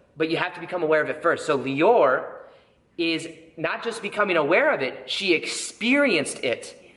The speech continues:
And that experience, that one experience, shifted her whole beliefs about life. And now her life will continue to change. So it'll be curious to see how your life changes from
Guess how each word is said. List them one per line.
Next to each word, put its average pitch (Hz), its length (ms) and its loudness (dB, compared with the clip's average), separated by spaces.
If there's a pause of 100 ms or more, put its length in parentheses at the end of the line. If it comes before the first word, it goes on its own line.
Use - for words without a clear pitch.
(500)
And 165 120 -2
that 196 120 0
experience, 208 640 0
that 147 160 -2
one 180 140 0
experience, 202 800 -4 (340)
shifted 196 440 -2
her 165 180 2
whole 190 160 2
beliefs 175 360 2
about 139 240 0
life. 165 380 -2 (340)
And 151 160 -6
now 156 280 0
her 156 220 0
life 156 320 -2
will 139 80 -8
continue 143 400 -10
to 135 120 -16
change. 156 440 -6
So 135 60 -2
it'll 139 100 2
be 147 80 -2
curious 185 320 -2
to - 60 -14
see 156 180 -8
how 143 140 -2
your 139 160 -2
life 135 220 2
changes 139 400 -8
from 123 260 -6